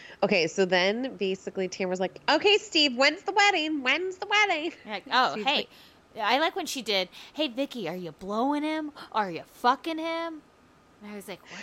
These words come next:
Speaker 1: "Are you
Speaker 2: the
Speaker 1: guys
Speaker 2: fuck?"
Speaker 1: fucking like rabbits? Slap, slap, slap, fucking like rabbits?"
Speaker 2: I was like, I was like, "Okay, this is getting, like, I, I don't wanna picture Vicky having sex."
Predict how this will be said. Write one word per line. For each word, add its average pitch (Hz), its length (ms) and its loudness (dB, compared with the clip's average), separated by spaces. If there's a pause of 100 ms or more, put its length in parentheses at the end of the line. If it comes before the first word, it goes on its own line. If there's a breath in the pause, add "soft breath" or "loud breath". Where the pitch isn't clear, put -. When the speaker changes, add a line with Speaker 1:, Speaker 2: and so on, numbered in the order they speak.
Speaker 1:
"Are 233 60 6
you 226 80 6
Speaker 2:
the 277 80 4
Speaker 1:
guys 226 120 4
Speaker 2:
fuck?" 233 180 -18
Speaker 1:
fucking 294 400 2
like 240 200 0
rabbits? 294 500 0 (200 loud breath)
Slap, 285 300 -6
slap, 320 240 2
slap, 330 240 0
fucking 320 300 0
like 320 180 -2
rabbits?" 359 480 -4 (140)
Speaker 2:
I 233 80 -8
was 240 180 -12
like, 220 220 -6 (380)
I 208 100 -8
was 202 140 -16
like, 196 260 -10
"Okay, 147 320 -10
this - 180 -16
is 254 80 -20
getting, 415 300 -10
like, 262 180 -6 (420)
I, 180 100 -10
I 247 40 -8
don't 247 280 -10
wanna 196 300 -6
picture 185 380 -14
Vicky 165 340 -12
having 160 320 -10
sex." - 440 -16